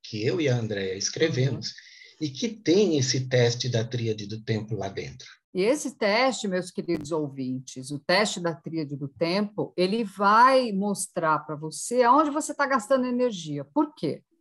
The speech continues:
Speaker 2: Porque ele te dá três índices. Ele te dá três percentuais. Percentual de urgente, circunstancial e importante.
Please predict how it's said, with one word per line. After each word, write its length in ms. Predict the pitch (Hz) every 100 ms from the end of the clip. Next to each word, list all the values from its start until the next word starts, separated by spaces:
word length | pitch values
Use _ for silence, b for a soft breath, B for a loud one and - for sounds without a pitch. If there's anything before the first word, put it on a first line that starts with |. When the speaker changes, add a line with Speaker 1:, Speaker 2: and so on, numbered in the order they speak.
| _ _
Speaker 2:
Porque 240 | 269 254 285
ele 180 | 277
te 160 | 269 247
dá 180 | 247 277
três 480 | 277 285 349 254 226
índices. 760 | 240 190 147 - 143 139 - _ _ -
Ele 100 | 147
te 120 | -
dá 140 | 220
três 400 | - - 381 381
percentuais. 960 | - 285 - 254 240 208 123 - - - _
Percentual 680 | 240 233 262 220 226 208 180
de 120 | 156 202
urgente, 880 | 214 185 208 214 247 254 - 277 269 _ _ _ -
circunstancial 1500 | - - 392 381 349 339 - 269 247 - 226 202 240 262 -
e 80 | 269
importante. 920 | 277 277 294 302 - 196 180 175 -